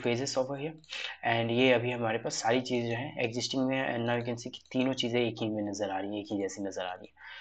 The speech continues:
So you can just select your, uh, ground floor demo and यहाँ phase में जाएंगे और इसे अगर हम, मुझे demo में डालना है then you will have to select the demo and now you can see कि ये demo में आ गई।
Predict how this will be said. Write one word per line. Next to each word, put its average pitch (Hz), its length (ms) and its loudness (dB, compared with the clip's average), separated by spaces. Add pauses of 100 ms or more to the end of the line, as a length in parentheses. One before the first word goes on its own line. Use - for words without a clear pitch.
(160)
So 120 120 -4
you 110 140 -2
can 113 140 0
just 110 200 -4
select 110 280 -2
your, 123 120 0 (240)
uh, 110 280 -2
ground 127 220 0
floor 151 220 4
demo 143 240 4 (760)
and 107 280 -2
यहाँ 104 180 -2 (140)
phase 127 220 4
में 143 80 4
जाएंगे 143 380 4 (540)
और 120 120 4
इसे 120 220 4 (380)
अगर 123 180 4
हम, 123 80 2
मुझे 123 240 4
demo 123 260 6
में 135 120 6
डालना 123 280 6
है 131 140 -2 (480)
then 104 180 -2
you 104 100 -4
will 104 160 -2
have 104 140 -4
to 107 120 -6
select 104 320 -4
the 104 40 -8 (100)
demo 147 200 4 (260)
and 113 120 -4
now 104 100 -6
you 101 80 -10
can 101 160 -6
see - 140 -12
कि 104 80 -4
ये 104 160 -2
demo 131 180 2
में 147 120 2
आ 139 100 2
गई। 143 180 0